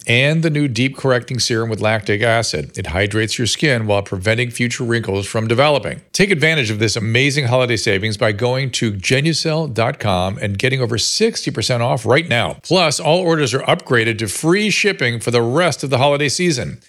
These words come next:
Use code drew at checkout for an extra ten percent off your entire order. That's genucel dot com slash drew, G E N U C E L dot com slash D R E W.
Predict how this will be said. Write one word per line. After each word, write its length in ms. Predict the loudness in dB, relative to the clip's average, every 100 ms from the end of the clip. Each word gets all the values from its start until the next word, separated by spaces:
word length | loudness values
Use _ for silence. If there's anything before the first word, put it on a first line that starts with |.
| _ _ _
Use 200 | -2 0
code 220 | 0 0
drew 200 | 2 0
at 60 | 0
checkout 460 | -2 -2 -2 -2
for 140 | -2 -2
an 100 | -2 0
extra 420 | 0 0 0 0
ten 320 | 0 0 0
percent 340 | 0 -2 0 0
off 180 | 0 0
your 120 | -2
entire 540 | -2 0 2 2 0
order. 400 | 2 4 2 -2 -10 _ _ _
That's 200 | -2 0
genucel 640 | 2 2 2 0 0 0
dot 220 | 2 0 2
com 260 | 0 0
slash 340 | 0 2 2 2
drew, 420 | 2 2 0 -6
G 420 | -6 -2 0 2
E 40 |
N 140 | 2 2
U 120 | 0
C 480 | 0 -2 0 2 4
E 40 |
L 220 | 4 2
dot 320 | 0 0 0 0
com 340 | 0 2 0
slash 480 | 0 2 2 0 -2
D 220 | 0 2
R 240 | 2 0
E 100 | 0
W. 300 | -2 -2 -4